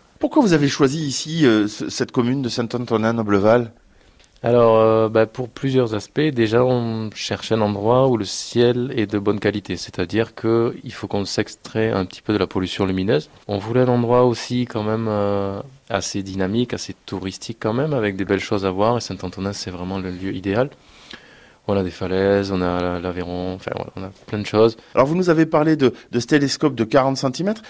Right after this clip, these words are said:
Speaker 1: Quarante centimètres, c'est quoi ? C'est le diamètre du, du miroir, c'est ça ?
Speaker 2: Voilà, un télescope, en fait, en fait, en astronomie, il y a, il y a plusieurs, euh, il y a deux systèmes optiques, soit une lunette astronomique, comme utilisait Galilée, qui est formée, là, l'image est formée grâce à un objectif photo.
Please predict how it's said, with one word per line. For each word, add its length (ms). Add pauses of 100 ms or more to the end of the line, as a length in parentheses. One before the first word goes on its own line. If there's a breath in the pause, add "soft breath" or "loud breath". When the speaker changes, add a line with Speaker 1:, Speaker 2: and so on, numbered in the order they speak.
(100)
Speaker 1:
Quarante 220
centimètres, 360
c'est 80
quoi ? 140
C'est 120
le 60
diamètre 540
du, 180
du 140
miroir, 360
c'est 120
ça ? 240 (580 loud breath)
Speaker 2:
Voilà, 160
un 60
télescope, 480
en 100
fait, 240 (140)
en 20
fait, 180
en 80
astronomie, 440
il 60
y 40
a, 160
il 140 (500)
y 60
a 20
plusieurs, 380
euh, 320
il 80
y 20
a 80 (100)
deux 440
systèmes 340
optiques, 320
soit 240
une 140
lunette 420 (260)
astronomique, 500
comme 120
utilisait 400
Galilée, 380 (720 loud breath)
qui 100
est 40
formée, 420
là, 260
l'image 400
est 40
formée 260
grâce 220
à 40
un 80
objectif 460
photo. 320